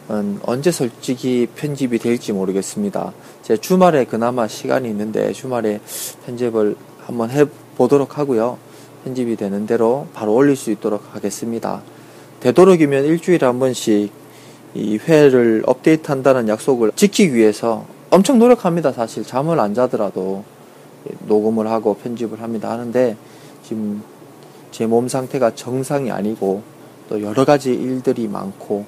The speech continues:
아, 그래서 정말로 정말로 죄송하지만 업데이트가 늦어진 것에 대해서 이해를 해주시기 바랍니다. 이 몸이 많이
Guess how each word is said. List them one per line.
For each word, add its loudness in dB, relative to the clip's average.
아, -14
그래서 -8
정말로 2
정말로 -2
죄송하지만 -6
업데이트가 -4
늦어진 -2
것에 -6
대해서 -4
이해를 -2
해주시기 -8
바랍니다. -6
이 -2
몸이 6
많이 0